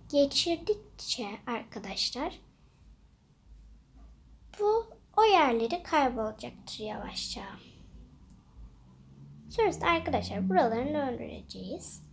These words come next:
Neyse arkadaşlar önce biz bir şurayı halledelim. Dolamaya devam ediyoruz biz. Biraz daha.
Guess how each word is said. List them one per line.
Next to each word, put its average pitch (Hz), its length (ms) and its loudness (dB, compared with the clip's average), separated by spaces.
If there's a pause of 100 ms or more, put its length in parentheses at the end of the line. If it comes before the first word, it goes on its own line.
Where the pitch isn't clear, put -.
(360)
Neyse 440 320 2
arkadaşlar 311 640 2
önce 349 200 -2
biz 392 240 -2
bir 277 60 -6
şurayı 330 360 0
halledelim. 208 640 -4 (2500)
Dolamaya 381 500 6
devam 302 380 6
ediyoruz 202 300 -4 (100)
biz. - 340 -12 (1500)
Biraz 202 420 -12
daha. 196 480 -10